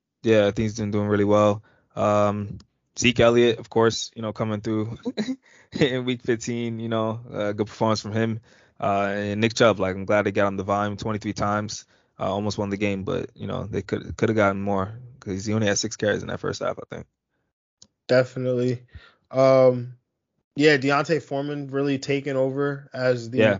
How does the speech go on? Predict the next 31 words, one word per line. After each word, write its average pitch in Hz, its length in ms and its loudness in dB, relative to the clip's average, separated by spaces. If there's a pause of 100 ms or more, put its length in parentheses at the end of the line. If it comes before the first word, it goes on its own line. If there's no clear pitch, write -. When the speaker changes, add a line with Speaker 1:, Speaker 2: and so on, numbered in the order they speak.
Speaker 1:
absolutely. 104 560 -2 (260)
Speaker 2:
the 123 120 -4
lead 127 320 2
back 127 340 2
in, 123 320 -6
in 120 160 -8
Tennessee. 127 720 -2
Speaker 1:
Yep, 131 100 -8
Speaker 2:
Uh, 113 180 2
Speaker 1:
twenty-two 110 340 -2
carries 104 280 2
for 104 80 -6
him 101 120 -4
too. 104 360 -6
Great 98 180 -2
volume. 98 300 0
Speaker 2:
Yeah, 135 180 4
twenty-two 135 500 -2
carries, 135 480 4
twenty-five 131 560 0
total 131 260 2
opportunities. 127 1080 -2
Uh, 117 300 -6
that 127 140 4
was 123 180 2
great 123 320 -4
to - 60 -12
see. 131 440 -2 (420)
Uh, 120 220 4
James 135 300 2
Robinson, 139 760 0